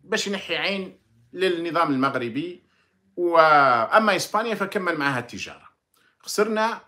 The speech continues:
ملايير الدولارات، لأن الخط هذاك وحده كلف ملايير الدولارات. الآن المغرب دا ال-، الأنبوب كل اللي عنده راه يستعمل فيه،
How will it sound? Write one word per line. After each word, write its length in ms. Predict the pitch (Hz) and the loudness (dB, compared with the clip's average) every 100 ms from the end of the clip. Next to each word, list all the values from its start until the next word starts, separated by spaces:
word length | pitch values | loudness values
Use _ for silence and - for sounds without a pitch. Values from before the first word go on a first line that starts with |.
| - | -10
ملايير 760 | 120 131 131 135 156 208 214 - - | -2 0 0 0 -4 -6 -10 -10 -16
الدولارات، 640 | 107 110 135 147 135 - - - _ _ _ _ _ _ _ _ _ _ _ _ _ _ _ _ 123 | -12 -6 0 0 0 -4 -18 -20 _ _ _ _ _ _ _ _ _ _ _ _ _ _ _ _ -4
لأن 160 | 143 | -2
الخط 380 | 151 - - - | -2 0 0 0
هذاك 320 | 180 170 - | -2 -2 2
وحده 320 | 214 147 151 | 2 2 -4
كلف 380 | 190 208 190 190 | -4 -2 -4 -4
ملايير 300 | 175 165 160 | -4 -2 -2
الدولارات. 520 | 123 117 90 80 _ - _ _ _ _ _ _ _ _ _ _ | -4 -8 -10 -14 _ -20 _ _ _ _ _ _ _ _ _ _
الآن 480 | 147 - 214 196 226 - _ _ _ _ _ _ _ _ _ _ _ _ _ _ - | -6 2 4 4 0 -14 _ _ _ _ _ _ _ _ _ _ _ _ _ _ -4
المغرب 540 | 202 214 208 208 160 | 2 4 4 0 -2
دا 480 | 147 185 180 170 160 | 2 4 6 4 2
ال-، 540 | 165 160 156 151 147 147 | 0 -4 -10 -8 -6 -4
الأنبوب 500 | 143 151 165 180 - | -4 -4 -4 -4 -4
كل 200 | 185 165 | -4 -4
اللي 160 | 147 | -2
عنده 300 | 131 170 208 | 0 0 0
راه 80 | 202 | -2
يستعمل 420 | 175 - 143 123 | -2 -6 -6 -6
فيه، 400 | - 208 214 _ | -8 -12 -14 _